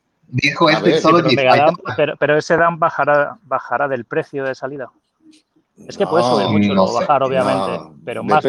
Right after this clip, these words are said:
Speaker 2: de
Speaker 3: bajo del
Speaker 2: salida
Speaker 3: precio
Speaker 2: no
Speaker 3: de
Speaker 2: creo.
Speaker 3: salida, claro,
Speaker 2: No,
Speaker 3: por
Speaker 2: me
Speaker 3: eso
Speaker 2: re-,
Speaker 3: te digo.
Speaker 2: me refiero que
Speaker 1: Yo, sinceramente, no creo que vayamos a ver el precio de salida otra vez. Sinceramente.
Speaker 3: Yo es que creo que tampoco. O sea, yo, yo,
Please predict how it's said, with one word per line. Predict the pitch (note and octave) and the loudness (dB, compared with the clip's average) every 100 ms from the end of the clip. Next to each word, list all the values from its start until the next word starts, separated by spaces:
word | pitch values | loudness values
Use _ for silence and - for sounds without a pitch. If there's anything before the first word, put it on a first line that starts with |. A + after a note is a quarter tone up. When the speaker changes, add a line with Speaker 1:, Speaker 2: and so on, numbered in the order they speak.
| D3 | 2
Speaker 2:
de | D#3 | 2
Speaker 3:
bajo | C#3+ | 2
del | |
Speaker 2:
salida | D3 D#3+ | 0 -2
Speaker 3:
precio | |
Speaker 2:
no | B2 | -4
Speaker 3:
de | C#3 | -6
Speaker 2:
creo. | G#2 | -4
Speaker 3:
salida, | B2+ D3 F#3 D#3+ B2 G#2+ G#2 G#2 - - _ _ | -4 -4 0 0 0 -4 -8 -10 -14 -20 _ _
claro, | - B2 F3+ | -8 -6 -6
Speaker 2:
No, | G#2 | -8
Speaker 3:
por | A2 | -8
Speaker 2:
me | A2+ | -8
Speaker 3:
eso | |
Speaker 2:
re-, | A2+ | -4
Speaker 3:
te | C3 | -2
digo. | F3 | 0
Speaker 2:
me | |
refiero | A#2+ B2 C#3 C#3 | 0 0 0 0
que | B2+ A#2+ | -4 2
Speaker 1:
Yo, | C3 D4+ A3 A#3+ G#3 - _ _ _ - _ _ _ | 4 4 4 4 2 -4 _ _ _ -20 _ _ _
sinceramente, | _ - C3 D3 D#3+ F#3 F#3 F3+ | _ -4 0 4 4 4 4 4
no | D#3+ | 2
creo | D#3+ D3+ | 2 0
que | - | 2
vayamos | E3 D3 D3+ D#3 | 2 4 0 2
a | A#2 | 4
ver | A2+ | 4
el | C3+ | 0
precio | - B2+ B2 C#3+ | 0 -2 0 -4
de | |
salida | A#2+ G2+ G#2+ | -4 -2 -2
otra | A2+ A#2 | 2 2
vez. | F#2+ - _ _ _ _ _ | 0 -6 _ _ _ _ _
Sinceramente. | - G#2+ F#2+ A2+ A2 G#2 | -6 -4 0 2 2 2
Speaker 3:
Yo | D3 | -2
es | |
que | F#3 | -4
creo | F3+ F#3 | -6 -4
que | |
tampoco. | C3 A2 D3 B2+ | -4 -4 -6 -6
O | A2+ _ _ _ _ | -14 _ _ _ _
sea, | D3+ B2+ | -4 -4
yo, | F3 - | -8 -8
yo, | F3 | -6